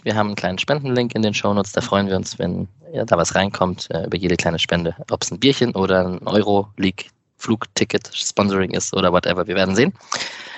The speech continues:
Und, ähm, ich weiß, dass viele von euch nachgefragt haben, dass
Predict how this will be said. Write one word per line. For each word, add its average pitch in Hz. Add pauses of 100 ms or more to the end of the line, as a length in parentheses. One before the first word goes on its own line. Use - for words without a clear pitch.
(200)
Und, 226
ähm, 165
ich -
weiß, 165
dass 143
viele 139
von 123
euch 123
nachgefragt 120
haben, 113
dass -